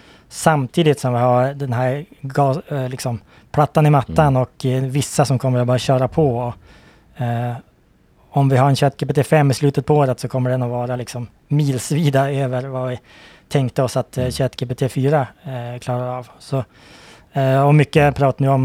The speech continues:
Speaker 1: multimodal A I också, att det är liksom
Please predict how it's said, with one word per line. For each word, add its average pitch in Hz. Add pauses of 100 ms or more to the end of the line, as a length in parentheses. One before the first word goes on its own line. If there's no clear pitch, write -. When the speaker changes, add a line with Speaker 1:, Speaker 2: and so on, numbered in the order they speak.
(140)
Speaker 1:
multimodal 135
A 123
I 123
också, -
att 117
det 127
är 127
liksom 127